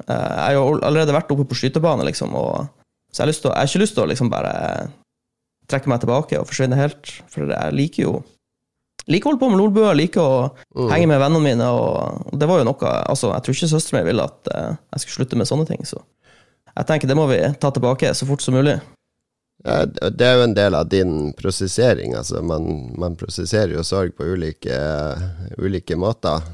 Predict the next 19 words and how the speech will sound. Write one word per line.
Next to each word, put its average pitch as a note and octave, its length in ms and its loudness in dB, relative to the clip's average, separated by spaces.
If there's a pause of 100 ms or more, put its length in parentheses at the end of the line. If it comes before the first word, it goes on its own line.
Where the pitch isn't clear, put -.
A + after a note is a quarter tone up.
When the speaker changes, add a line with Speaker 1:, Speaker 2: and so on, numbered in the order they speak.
(160)
Speaker 2:
så - 180 -12 (360)
Speaker 1:
Ja, F3 180 2
ja. D#3+ 160 2 (840)
Speaker 2:
vi, G2 360 0 (260)
vi G#2 180 2
er A2 220 4
jo F#2+ 100 2
der F2 180 0
for F#2 180 -4
deg F2 240 0
uansett F2 440 -4
i C#2 60 -6
hvilken D#2+ 320 -6
form D#2 260 -4
du - 80 -8
måtte C#2 300 -6
ønske, D2+ 320 -8 (560)
Mats. - 400 -12
Speaker 1:
Ja. C#3 160 0